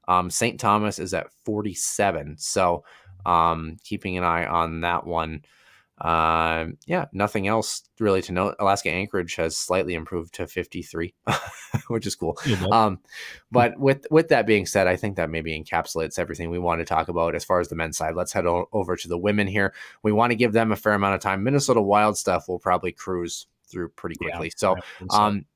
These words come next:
Speaker 1: women's side here, a couple tournaments to note. Uh, Finland going four and oh in the Five Nations tournament. This was in Ängelholm, December thirteenth through the seventeenth. Of course, this is kind of essentially a season that they do. So,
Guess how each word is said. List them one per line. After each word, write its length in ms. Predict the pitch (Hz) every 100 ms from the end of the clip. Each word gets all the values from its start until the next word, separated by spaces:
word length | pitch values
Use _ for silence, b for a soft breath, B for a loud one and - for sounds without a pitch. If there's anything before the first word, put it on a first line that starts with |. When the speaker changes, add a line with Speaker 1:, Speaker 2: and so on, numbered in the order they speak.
| _
Speaker 1:
women's 360 | 127 139 160 147
side 220 | 131 123
here, 100 | 127
a 40 |
couple 220 | 123 143 123
tournaments 480 | - 143 151 123 -
to 80 |
note. 380 | 101 87 92 139 -
Uh, 160 | 107
Finland 500 | 101 - 139 135 127
going 240 | 139 117 110
four 300 | - 120 117
and 100 | 113
oh 100 | 117
in 60 | 110
the 60 |
Five 320 | 98 113 110
Nations 340 | 101 101 - 104
tournament. 380 | - 101 95 85
This 220 | 104 -
was 160 | 107
in 160 | 101 92
Ängelholm, 800 | - 104 117 101 90 95 92 107
December 400 | 101 - 95 92
thirteenth 520 | - 107 - 104 104
through 120 | 101
the 80 | 85
seventeenth. 720 | - 107 101 98 - 90 87 _ B B _
Of 60 |
course, 260 | - 107 107
this 200 | 131 -
is 80 | 139
kind 240 | - 113
of 80 | 90
essentially 400 | 92 110 104 101
a 100 | -
season 500 | - - 123 123 113
that 180 | 92 87
they 140 | 87
do. 260 | 85 82 80
So, 380 | - 107 98